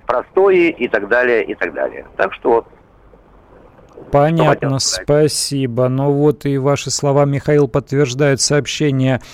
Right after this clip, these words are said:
Speaker 2: в WhatsApp нашем. Не встречал такого поведения от дальнобоев на М четыре Дон, только вернулся с юга. Эм, и ещё сообщение. Не хватает общей системы коммуникации. Что-то типа написать сообщение, чтобы его видели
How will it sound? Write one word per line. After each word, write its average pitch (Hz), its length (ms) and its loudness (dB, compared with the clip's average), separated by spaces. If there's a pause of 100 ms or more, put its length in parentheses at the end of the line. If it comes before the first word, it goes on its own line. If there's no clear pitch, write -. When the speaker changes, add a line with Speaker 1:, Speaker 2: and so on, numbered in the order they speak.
(300)
Speaker 2:
в 139 220 2
WhatsApp 143 540 2
нашем. 120 360 0
Не 147 80 2
встречал 165 640 2
такого 131 320 2
поведения 135 600 2
от 120 120 -2
дальнобоев 139 680 2
на 135 180 0
М 131 100 -2
четыре 139 400 -2
Дон, 120 340 2
только 135 340 0
вернулся 127 600 0
с - 220 2
юга. 117 600 2 (380)
Эм, 135 380 2
и 143 200 0
ещё 139 280 2
сообщение. 143 520 2
Не 139 120 2
хватает 151 500 2
общей 143 260 0
системы 143 480 0
коммуникации. 147 960 0
Что-то 139 340 -2
типа 143 260 -2
написать 131 440 -2
сообщение, 151 640 2
чтобы 127 300 -2
его 135 220 4
видели 135 480 2